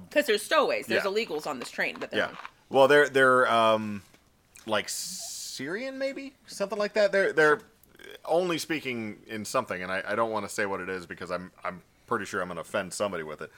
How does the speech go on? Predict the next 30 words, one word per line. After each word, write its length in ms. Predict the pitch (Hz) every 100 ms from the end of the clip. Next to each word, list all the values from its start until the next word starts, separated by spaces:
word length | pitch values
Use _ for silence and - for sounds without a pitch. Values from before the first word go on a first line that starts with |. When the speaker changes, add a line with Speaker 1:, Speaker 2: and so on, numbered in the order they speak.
| -
Speaker 1:
We're, 160 | 220 233
we're 80 | 247
not 140 | 269
a 40 |
hundred 200 | 311 240
percent 300 | 240 - 247
sure 640 | - - - - - 202 180
what 280 | 196 285 -
they're 120 | 269
speaking, 320 | - 269 254
but 100 | 269
they're 100 | 262
speaking 320 | - 262 311
another 280 | 262 226 240
language. 340 | 175 135 - -
Speaker 2:
But 180 | 139 151
they 80 | 175
get 160 | 175
stopped 680 | - - 262 180 - - 131
by, 520 | 135 127 127 131 131
um, 520 | 131 117 120 117 117 117
Speaker 1:
Croatian. 640 | 117 - 233 - 165 151
Speaker 2:
Croatian 520 | 156 147 143 147 160
military, 520 | 165 175 - 104 80 78 -
uh, 360 | - 104 104 104
who 140 | 107 117
stopped 280 | - 131 -
the 60 |
train. 400 | - 165 104 78 -
Well, 400 | 127 151 151